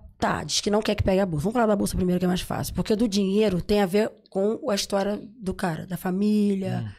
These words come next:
Speaker 1: Tem várias questões envolvidas, várias. Por isso que eu não gosto muito de negócio de falar que tem que, é assim ou é assado, porque tem várias situações.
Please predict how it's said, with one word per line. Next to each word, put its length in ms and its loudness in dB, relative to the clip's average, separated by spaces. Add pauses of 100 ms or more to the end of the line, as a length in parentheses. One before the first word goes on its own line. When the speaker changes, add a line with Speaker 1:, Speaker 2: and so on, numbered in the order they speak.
(160)
Speaker 1:
Tem 120 -4
várias 240 4
questões 360 0
envolvidas, 640 -4
várias. 420 0
Por 140 -4
isso 120 -2
que 60 -6
eu 40 -2
não 140 -2
gosto 240 -6
muito 220 -8
de 340 0 (640)
negócio 280 2
de 280 -4
falar 340 -2
que 80 -12
tem 180 0
que, 140 -4
é 100 2
assim 260 -2
ou 60 -2
é 40 -2
assado, 260 -4
porque 120 -6
tem 120 -4
várias 460 0 (140)
situações. 500 -10